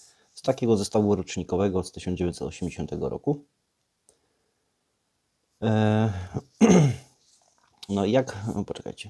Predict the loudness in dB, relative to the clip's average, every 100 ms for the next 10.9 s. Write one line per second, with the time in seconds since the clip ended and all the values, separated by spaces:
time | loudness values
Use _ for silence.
0 | -10 0 2 2 0 0 0 0 -2 _
1 | _ _ _ _ _ _ _ _ _ _
2 | -8 2 2 2 -6 -6 -2 -2 -4 -4
3 | -2 0 0 -2 -2 -4 -6 _ _ _
4 | _ _ _ _ _ _ _ _ _ _
5 | -4 -2 2 4 2 2 -2 -2 -2 -2
6 | -4 -4 -4 -2 0 2 0 0 -2 -2
7 | -8 -14 -4 -2 0 0 -4 -2 -2 -4
8 | _ _ _ _ _ _ _ _ _ _
9 | _ _ -20 -10 -6 -4 -6 -8 -10 -8
10 | -6 -6 -6 -6 -6 -6 -4 -2 -4